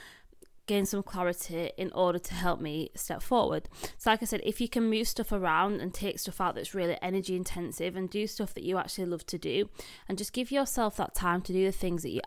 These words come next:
actually truly love to do in order to help you, like, recharge, replenish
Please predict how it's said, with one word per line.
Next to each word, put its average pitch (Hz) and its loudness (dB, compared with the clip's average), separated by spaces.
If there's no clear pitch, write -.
actually - 2
truly 165 8
love 160 6
to - 4
do 160 6
in 196 6
order 196 10
to - 0
help 185 8
you, 180 4
like, 170 4
recharge, 175 6
replenish 160 6